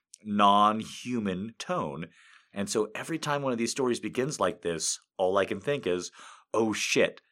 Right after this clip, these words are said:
some other writer hasn't come along and punched this person in the ear yet until they've submitted and done things the right way." 'Cause that's the only, that's the way that it works with us writers,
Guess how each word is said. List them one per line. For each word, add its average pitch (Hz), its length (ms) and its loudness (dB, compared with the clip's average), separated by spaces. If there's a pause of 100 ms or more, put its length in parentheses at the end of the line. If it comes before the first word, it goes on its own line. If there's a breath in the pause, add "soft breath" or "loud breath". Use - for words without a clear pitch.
(100)
some 127 320 2
other 123 260 6
writer 104 360 6
hasn't 98 340 2
come 104 160 -2
along 92 300 0
and 82 160 -6
punched - 320 -4
this 95 120 -2
person 110 380 -2
in 95 80 -4
the 90 200 -8
ear 113 200 0
yet 82 280 -4
until 85 220 -8
they've 82 200 -2
submitted 80 640 -2 (680 soft breath)
and 87 220 -6
done 117 260 2
things 104 280 4
the 98 100 2
right 92 260 4
way." 87 420 2 (320 loud breath)
'Cause 95 160 -2
that's 151 200 6
the 151 180 6
only, 143 280 8
that's 143 200 6
the 160 120 2
way 147 180 6
that 131 160 4
it 110 100 2
works 180 340 2
with 107 140 6
us 92 220 4
writers, 90 500 2